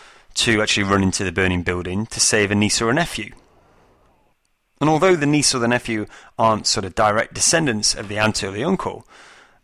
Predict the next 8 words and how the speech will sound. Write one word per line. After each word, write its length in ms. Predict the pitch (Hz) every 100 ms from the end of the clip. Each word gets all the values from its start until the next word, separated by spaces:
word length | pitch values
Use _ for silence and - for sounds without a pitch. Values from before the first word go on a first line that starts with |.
| _ _
they 160 | 120 123
do 240 | 139 185
have 320 | 143 98 101
very 300 | 95 110 113
similar 360 | - 107 95 95
genes. 640 | - 185 120 101 - - - _ _ _ _ _ _ _ _ _ _ _ -
So 260 | - 131
ultimately, 580 | 175 - 156 107 104